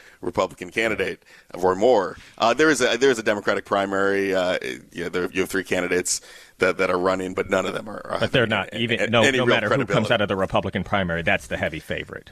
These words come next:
Speaker 1: This is still, I know Alabama did flip. Uh,
Speaker 2: I know, yeah,
Speaker 1: it
Speaker 2: that's
Speaker 1: was
Speaker 2: why I
Speaker 1: a
Speaker 2: asked.
Speaker 1: once,
Speaker 2: Yeah, that's why I
Speaker 1: once
Speaker 2: asked.
Speaker 1: in a lifetime opportunity, but
Speaker 2: <laughs>
Speaker 1: th-, w-, we, there's no Doug Jones waiting, waiting in the woodwork.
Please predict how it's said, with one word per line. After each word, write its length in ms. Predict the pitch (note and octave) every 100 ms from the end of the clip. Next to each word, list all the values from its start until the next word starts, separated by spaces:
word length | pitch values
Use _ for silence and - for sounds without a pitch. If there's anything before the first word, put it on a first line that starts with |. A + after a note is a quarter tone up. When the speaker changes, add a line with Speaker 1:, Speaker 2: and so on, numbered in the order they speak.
| -
Speaker 1:
This 180 | B2 C#3
is 140 | B2+
still, 200 | E3+ D#3+
I 120 | C#3+
know 180 | D#3+ F3+
Alabama 420 | E3 D#3 C#3+ C3+
did 200 | C3 B2+
flip. 400 | - A2 G2+ - G2+
Uh, 220 | G2+ G2
Speaker 2:
I 160 | C#3
know, 160 | F#3 A#2+
yeah, 200 | A#2+ C#3+
Speaker 1:
it 20 |
Speaker 2:
that's 160 | A#2 D#3
Speaker 1:
was 40 |
Speaker 2:
why 80 | A#3+
I 20 | C4+
Speaker 1:
a 40 |
Speaker 2:
asked. 140 | G#3
Speaker 1:
once, 140 | C#3+ D3+
Speaker 2:
Yeah, 200 | F#3 F2
that's 180 | - A2
why 80 | E2
I 20 |
Speaker 1:
once 140 | D#3 C3
Speaker 2:
asked. 80 |
Speaker 1:
in 60 | D#3+
a 60 | D3+
lifetime 580 | C3+ C3 E3 C#3 C3+ C3
opportunity, 600 | A#2+ B2 - A2 G#2+ G#2+
but 220 | G#2+ A#2+
Speaker 2:
<laughs> 120 | -
Speaker 1:
th-, 140 | C#3+ C3+
w-, 240 | D3 C#3
we, 80 | D3+
there's 280 | D3+ C#3 C#3+
no 100 | D3+
Doug 220 | B2+ A#2
Jones 380 | - G#2+ F#2+ F2+
waiting, 240 | F2+ F#2 D#2+
waiting 220 | F#2+ F#2
in 80 | F2
the 80 |
woodwork. 460 | F#2 F2+ E2 - -